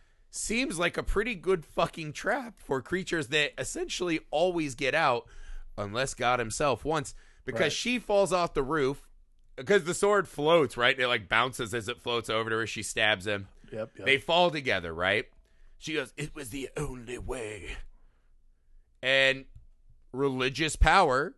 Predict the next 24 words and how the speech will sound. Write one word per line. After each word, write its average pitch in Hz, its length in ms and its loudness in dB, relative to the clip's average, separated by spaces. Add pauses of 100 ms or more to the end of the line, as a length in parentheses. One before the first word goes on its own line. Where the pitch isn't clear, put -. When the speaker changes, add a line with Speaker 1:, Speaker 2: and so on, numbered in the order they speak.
(140)
Speaker 1:
presumably 123 640 -2
the 123 120 0
Archangel 123 520 0
Michael 123 380 2
himself, 156 540 -2 (800)
fucking 277 640 4
heals 277 460 6
her. 190 440 6 (380)
So 208 180 4
we 220 140 4
see 262 300 2
that 247 140 2
he 349 200 2
can 220 200 -2
specifically 220 800 2
intervene 214 680 4
in 175 220 0
these 185 240 0
matters 180 460 4
of 165 200 6
life 165 320 2
and 151 140 -6
death. 156 380 0 (200)
Speaker 2:
Right. 98 300 -12